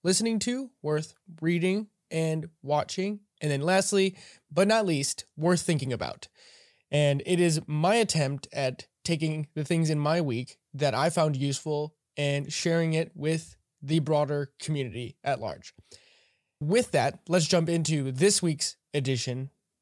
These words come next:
number nineteen. First up is worth listening.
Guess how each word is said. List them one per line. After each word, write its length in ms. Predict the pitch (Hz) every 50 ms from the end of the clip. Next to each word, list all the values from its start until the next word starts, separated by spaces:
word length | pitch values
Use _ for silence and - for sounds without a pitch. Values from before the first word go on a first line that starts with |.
| -
number 240 | 143 135 139 127 127
nineteen. 560 | 127 135 135 165 185 165 - 143 113 104 - - _ _ -
First 240 | - 208 202 202
up 140 | 196 190 - - _ -
is 260 | 175 196 214 202 165 151
worth 480 | 135 139 156 190 208 220 202 - - - -
listening. 520 | 160 190 175 - - 135 90 87 - -